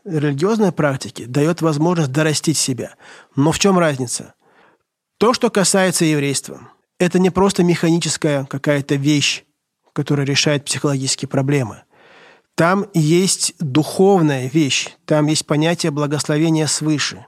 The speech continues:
потому что человек, когда соблюдает какую-то заповедь, он не только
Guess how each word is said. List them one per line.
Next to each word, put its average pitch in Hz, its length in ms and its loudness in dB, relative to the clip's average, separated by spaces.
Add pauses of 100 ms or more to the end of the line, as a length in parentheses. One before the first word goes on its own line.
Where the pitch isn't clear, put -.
(140)
потому 139 280 -2
что - 120 -8
человек, 165 320 0
когда 143 200 0
соблюдает 147 720 0 (340)
какую-то 151 480 2
заповедь, 151 480 0
он 160 140 2
не 156 100 2
только 185 480 0